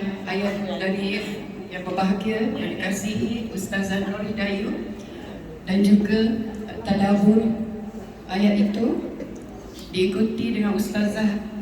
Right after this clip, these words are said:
Azilah yang akan mengetuai, eh, bacaan khatam kita.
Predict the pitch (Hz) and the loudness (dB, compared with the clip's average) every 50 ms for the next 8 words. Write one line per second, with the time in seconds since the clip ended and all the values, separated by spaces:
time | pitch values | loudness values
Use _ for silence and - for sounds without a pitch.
0 | - - - - - 185 185 - 190 196 185 185 196 220 240 - - - - - | -10 -10 -10 -6 -2 0 0 2 2 0 2 2 2 2 2 0 -2 -6 -8 -10
1 | - - - 196 196 196 190 202 208 208 208 202 202 202 208 208 208 202 202 202 | -10 -10 -6 -4 -4 -4 0 0 2 2 4 4 4 2 2 2 0 0 0 0
2 | 202 202 185 185 - - - - - - - - - - - - 180 185 180 180 | 0 -2 -2 -2 -6 -8 -10 -12 -14 -14 -14 -14 -14 -14 -8 -4 -2 -2 -2 -2
3 | - - - 190 202 - - 208 214 220 202 208 202 208 - - 208 202 208 214 | -4 -6 -2 0 0 0 2 2 2 2 4 4 2 2 0 -2 -2 -2 -2 -2
4 | - 226 247 | 0 0 0